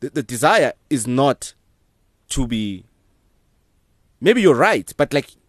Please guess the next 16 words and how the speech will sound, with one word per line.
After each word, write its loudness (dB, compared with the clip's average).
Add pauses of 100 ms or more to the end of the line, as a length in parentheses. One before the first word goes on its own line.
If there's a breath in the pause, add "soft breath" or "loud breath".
(140)
I -6 (180)
don't 6
think -4
you're, 0 (220)
you're -2
going 4
to -10
the -2 (220 soft breath)
foundational 0
problem -2
of -10
that -14
desire, -16
in -4
my 2
opinion. -6